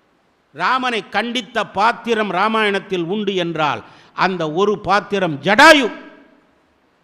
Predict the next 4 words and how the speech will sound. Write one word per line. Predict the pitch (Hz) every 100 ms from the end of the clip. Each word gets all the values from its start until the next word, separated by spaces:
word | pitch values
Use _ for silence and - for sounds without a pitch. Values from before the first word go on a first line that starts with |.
| _ _ _ _ _ _ _ _ _ _ _ _ _ _ _ _ _ _ _ _ _ _ _ _ _ _ _ _ _ _ _
பெண்ணுக்கு | 320 427 453 370 320
பாதுகாப்பு | 226 311 403 349 349 240
அளிக்க | 294 262 233
வேண்டும். | 202 170 135 110